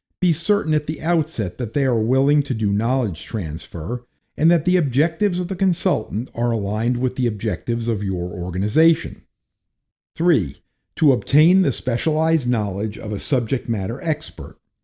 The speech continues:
You may have a need for a specialized subject matter expertise in a business area,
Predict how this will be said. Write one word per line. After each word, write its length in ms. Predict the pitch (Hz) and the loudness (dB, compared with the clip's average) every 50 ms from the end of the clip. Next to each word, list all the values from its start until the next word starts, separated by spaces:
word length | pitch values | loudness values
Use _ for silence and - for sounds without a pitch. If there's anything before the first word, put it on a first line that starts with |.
| _ _ _ _ _ _ _ _ _ _ _ _ _ _ _ _ _ - | _ _ _ _ _ _ _ _ _ _ _ _ _ _ _ _ _ 2
You 120 | 151 175 | 4 4
may 120 | 208 233 | 6 6
have 200 | 220 196 190 160 | 6 4 4 4
a 60 | 147 139 | 4 4
need 320 | 139 151 156 156 147 120 | 4 4 4 4 2 0
for 220 | - - 127 120 | -2 -2 -2 0
a 60 | 110 104 | 0 -2
specialized 760 | - - - 131 131 - 143 123 120 117 117 123 123 113 | -4 -4 -2 -2 -2 0 0 -2 0 0 0 0 0 0
subject 400 | - - 151 135 117 123 113 - | 2 0 0 2 2 -2 -4 -2
matter 320 | - 120 113 110 107 104 110 | -2 0 0 0 0 -2 -2
expertise 720 | 110 110 104 - - - 107 98 - - 123 117 113 - | -4 -6 -6 -8 -10 -8 -8 -6 -2 -2 -2 -2 0 2
in 80 | 151 151 | 2 2
a 40 | 139 | 2
business 500 | 127 139 135 120 104 107 98 92 - - | 4 2 2 2 2 0 -2 -4 -4 -6
area, 480 | 78 92 95 90 92 110 127 139 143 | -6 -6 -6 -4 -2 -2 -2 -4 -4